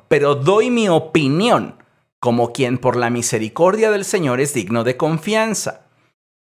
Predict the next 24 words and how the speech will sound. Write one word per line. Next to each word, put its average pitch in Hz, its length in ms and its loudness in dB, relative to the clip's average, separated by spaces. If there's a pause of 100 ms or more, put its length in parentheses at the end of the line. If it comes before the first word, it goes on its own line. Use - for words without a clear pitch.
(120)
Pienso 262 400 2
que 196 100 0
a - 100 -2
causa 160 560 -2
de 131 120 2
la 123 200 0
crisis 220 440 -2
actual, 120 540 -2 (480)
es 214 260 2
bueno 220 480 0
que 180 160 -2
cada 196 360 -2
persona 175 500 -2
se 147 260 -6
quede 123 300 -2
como 127 240 -2
está. - 600 -4 (480)
¿Estás 131 400 -2
casado? 135 720 -2 (340)
No 156 240 2
procures 170 540 2
divorciarte. 165 1120 0 (420)
¿Estás 123 380 0
soltero? 131 800 0